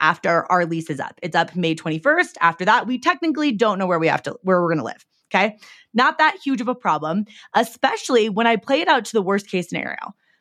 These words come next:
Like, okay, what's the absolute worst case scenario that could happen? Well, I realized when I played it out to the worst case scenario and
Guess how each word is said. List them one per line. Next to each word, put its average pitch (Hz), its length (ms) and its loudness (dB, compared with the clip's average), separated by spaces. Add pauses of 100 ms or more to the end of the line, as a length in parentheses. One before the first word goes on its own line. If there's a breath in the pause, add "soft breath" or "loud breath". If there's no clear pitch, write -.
Like, 214 140 -8
okay, 262 160 4
what's 202 400 0
the 330 160 2
absolute 247 520 -2
worst 233 600 -16
case 320 220 2
scenario 202 680 2 (340 loud breath)
that 208 160 2
could 233 120 -4
happen? 175 480 -14 (400)
Well, 220 140 2
I 214 120 4
realized 202 640 0
when 220 100 -4
I 214 80 0
played 269 260 -2
it 254 100 0
out 226 120 2
to - 80 -14
the 220 80 -2
worst 214 220 -4
case 214 160 -2
scenario 220 420 4
and 196 240 0